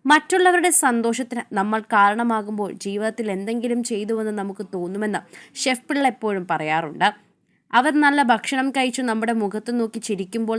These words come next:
നമുക്ക് കിട്ടുന്നൊരു സന്തോഷമുണ്ട്. അതുപോലെ തന്നെയാണ് നമ്മുടെ ജീവനക്കാരെ നമ്മൾ സ്വന്തം ആളുകളെപ്പോലെ നോക്കുമ്പോഴെന്ന് ഒരിക്കൽ ഷെഫ് പിള്ള അവരുടെ ജീവനക്കാരെക്കുറിച്ച് പറഞ്ഞു. ഇതിന് കുറച്ച് മാസങ്ങൾക്ക് മുൻപാണ് ഷെഫ് പിള്ള ഈ വീഡിയോ പങ്കുവച്ചിരുന്നത്. അന്ന്,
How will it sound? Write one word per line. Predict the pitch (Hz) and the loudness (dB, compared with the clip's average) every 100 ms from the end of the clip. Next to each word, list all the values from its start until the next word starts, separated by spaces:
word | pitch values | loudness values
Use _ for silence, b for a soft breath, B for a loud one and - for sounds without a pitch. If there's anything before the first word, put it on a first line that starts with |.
| 220 | -4
നമുക്ക് | 202 196 208 | -6 -8 -8
കിട്ടുന്നൊരു | 214 202 196 185 | -6 -4 -4 -4
സന്തോഷമുണ്ട്. | 170 151 156 185 196 147 143 214 b b b - | -4 -4 -4 -4 -4 -4 2 0 b b b -6
അതുപോലെ | 170 175 214 208 | -6 -2 -2 0
തന്നെയാണ് | 226 214 214 208 | -2 0 0 0
നമ്മുടെ | 180 190 202 175 | -2 -2 -4 -4
ജീവനക്കാരെ | 175 185 208 214 208 202 185 | -6 -4 -4 0 0 0 -4
നമ്മൾ | 185 185 | -4 -4
സ്വന്തം | - 180 185 226 214 | -4 -4 -4 -4 -4
ആളുകളെപ്പോലെ | 190 196 208 202 208 196 180 | -4 -4 -4 -4 -6 -4 -4
നോക്കുമ്പോഴെന്ന് | 175 175 214 208 202 185 165 B B B | -6 -6 -6 -4 -4 -4 -6 B B B
ഒരിക്കൽ | 277 262 330 311 | -2 0 0 -2
ഷെഫ് | 262 220 - | -2 -4 -4
പിള്ള | - - 175 | 2 2 2
അവരുടെ | 185 185 170 | -2 -4 -6
ജീവനക്കാരെക്കുറിച്ച് | 165 175 190 190 185 175 160 165 143 | -4 -4 -2 0 0 -6 -12 -10 -8
പറഞ്ഞു. | 135 175 196 _ B B B | -6 -8 -8 _ B B B
ഇതിന് | 311 339 349 | 2 2 4
കുറച്ച് | 349 277 370 | 2 2 2
മാസങ്ങൾക്ക് | 339 302 311 269 262 247 | 4 2 0 -2 -2 -4
മുൻപാണ് | 226 233 226 226 | 0 0 0 -2
ഷെഫ് | - 196 - | -4 -6 -4
പിള്ള | 226 208 202 | -2 0 -2
ഈ | 202 | -4
വീഡിയോ | 190 208 208 | -4 -4 -2
പങ്കുവച്ചിരുന്നത്. | 170 160 185 175 160 147 147 190 196 B B B - | -4 -4 -6 -6 -8 -8 -2 -2 -2 B B B -2
അന്ന്, | 190 247 240 | 2 2 0